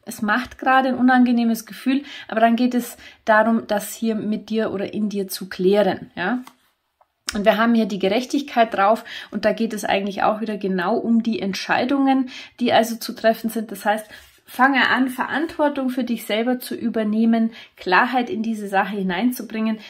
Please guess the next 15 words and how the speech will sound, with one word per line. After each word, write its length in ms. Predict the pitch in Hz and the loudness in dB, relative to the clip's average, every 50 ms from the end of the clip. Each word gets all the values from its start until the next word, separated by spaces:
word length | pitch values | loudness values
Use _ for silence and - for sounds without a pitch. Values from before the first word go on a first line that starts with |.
| - - - | -20 -16 -10
Wie 80 | 226 | -6
gesagt, 400 | 202 220 196 196 202 214 208 - | -6 -2 4 4 4 4 4 0
da 140 | 208 202 190 | -4 -4 -4
haben 180 | 196 208 214 208 | -4 -4 0 2
wir 300 | 214 214 208 196 - - | 4 4 4 4 2 -2
das 160 | - 190 190 | -10 -12 -12
Thema 320 | - - 214 208 214 202 196 | -10 -10 -6 -4 -2 -2 -2
der 160 | 196 185 190 | -2 -4 -4
Verbindungen, 600 | - 196 185 185 240 233 240 240 226 226 220 196 | -4 -8 -6 -2 0 2 2 2 2 0 -2 -2
wir 120 | 190 196 185 | -4 -4 -2
haben 240 | 190 190 190 190 | -2 -2 -2 -2
das 160 | 180 185 185 - | -6 -6 -8 -12
Thema 280 | - 202 196 190 185 | -10 -6 -4 -4 -4
der 160 | 175 175 185 | -4 -4 -6
Verträge. 560 | 185 - 185 185 - 190 214 226 208 233 214 | -6 -6 -10 -10 -6 -6 -4 -4 -2 -4 -6